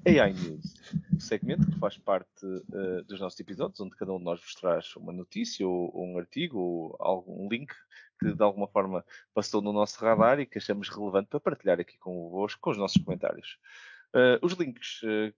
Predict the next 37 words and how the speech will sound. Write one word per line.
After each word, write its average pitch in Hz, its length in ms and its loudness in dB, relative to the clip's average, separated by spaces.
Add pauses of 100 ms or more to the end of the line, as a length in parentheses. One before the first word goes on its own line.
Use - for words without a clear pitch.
que, 113 680 -6
referentes 110 320 -4
ao 110 80 -2
que - 60 -8
nós 110 100 0
estamos 110 240 -6
a 113 60 -6
discutir, 135 760 -4
eh, 131 220 2
estão 113 280 -2
por-, 104 200 -8 (160)
publicados 113 440 0
aqui 98 160 -10
na 95 80 -6
descrição - 380 -10
do 92 80 -8
episódio, 107 540 -4
onde, 95 360 -4
se - 160 -18
quiserem, 87 280 -6
podem 90 200 -8
clicar 92 320 -2
e, 95 220 -6
e, 95 180 -10
e 117 140 2
ler, 98 320 2 (340)
eh, 95 260 6
na 104 140 4
íntegra 98 560 4
o, 95 360 0
o - 20 -2
que - 80 -14
nós 95 100 2
estamos 85 220 -8
aqui 87 160 -6
a 85 60 -2
falar. 82 260 -4